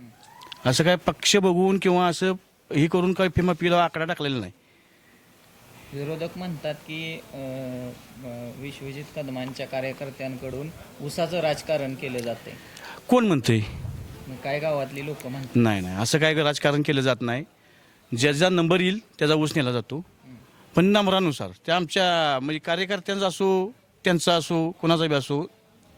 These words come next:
Speaker 1: काही अडचण नाही सगळ्यांचं. आणि बिलं एक नंबर आहे ती, अ, वेळेत येते ती, वेळेत पैसे येते ती, वेळेत पैसे खर्चाही भेटते ती बाळासाहेबांच्या माध्यमातून, सोनेरा कारखान्याच्या मार्म-, माध्यमातून,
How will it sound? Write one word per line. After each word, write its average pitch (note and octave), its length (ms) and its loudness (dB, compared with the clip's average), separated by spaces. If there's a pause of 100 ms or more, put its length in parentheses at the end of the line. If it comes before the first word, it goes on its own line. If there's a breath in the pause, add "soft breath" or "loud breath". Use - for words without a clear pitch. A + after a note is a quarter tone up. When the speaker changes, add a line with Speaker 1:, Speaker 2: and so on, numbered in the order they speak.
Speaker 1:
काही D3+ 220 4
अडचण D3 300 0
नाही C3 220 0
सगळ्यांचं. D3 580 0
आणि D#3 240 2
बिलं C#3 420 0
एक E3+ 160 2
नंबर D3+ 220 2
आहे C3 100 2
ती, C3 180 -6 (1300 loud breath)
अ, C3+ 40 4
वेळेत C#3+ 380 6
येते D3 240 0
ती, C#3+ 220 -6 (840)
वेळेत D#3+ 220 6
पैसे F3 380 4
येते E3 220 0
ती, F3 140 -4
वेळेत F3 220 -2
पैसे F3+ 360 -2
खर्चाही F3+ 320 2
भेटते F3 300 0
ती E3 260 -6 (280)
बाळासाहेबांच्या D3+ 520 2
माध्यमातून, D#3 440 0
सोनेरा D#3 300 2
कारखान्याच्या D3+ 460 -4
मार्म-, C#3+ 260 -2
माध्यमातून, D3 680 0